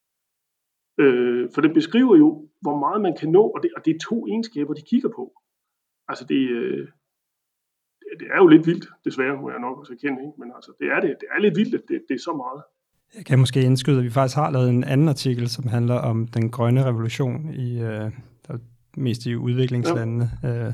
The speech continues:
Speaker 2: startende tilbage i halvtredserne, hvor vi kigger på de her high yielding varieties, altså, hvad hedder det, sorter med højt høstudbytte. Og der finder vi også, altså, faktisk ret store
Speaker 1: Ja.
Speaker 2: effekter. Øhm,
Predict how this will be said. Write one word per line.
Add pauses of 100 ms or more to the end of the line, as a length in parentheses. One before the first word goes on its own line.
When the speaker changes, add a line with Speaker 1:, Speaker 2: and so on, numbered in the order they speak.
(100)
Speaker 2:
startende
tilbage
i
halvtredserne,
hvor
vi
kigger
på
de
her
high
yielding
varieties,
altså, (640)
hvad
hedder
det,
sorter
med
højt
høstudbytte. (1400)
Og
der
finder
vi
også,
altså,
faktisk (200)
ret
store
Speaker 1:
Ja.
Speaker 2:
effekter. (220)
Øhm,